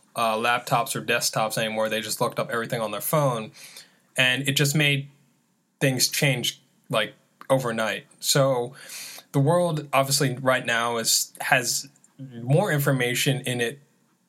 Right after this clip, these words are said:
being created, like, every week than existed in the, in the first, like, ten thousand years of civilization. It's crazy. Like, more,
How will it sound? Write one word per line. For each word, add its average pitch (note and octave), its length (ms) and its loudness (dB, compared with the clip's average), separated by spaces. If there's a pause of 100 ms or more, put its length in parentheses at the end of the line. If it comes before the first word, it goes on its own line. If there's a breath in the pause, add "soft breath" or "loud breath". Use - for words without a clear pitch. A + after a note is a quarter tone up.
being C#3 200 4
created, B2+ 580 -2 (160)
like, B2 240 -2
every C#3+ 280 2
week B2 500 -2
than A2+ 440 -2
existed A#2+ 800 -2 (280)
in C3+ 120 2
the, C#3 120 -4 (240)
in C#3 120 2
the A#2 60 -2
first, - 600 0 (1080 loud breath)
like, G#2 240 -2 (500)
ten F3 280 2
thousand C#3+ 480 2
years A#2+ 380 -2
of A#2 80 0
civilization. A2 800 0
It's G2 160 -2
crazy. A#2 500 0
Like, G#2 200 -4
more, C#3+ 280 2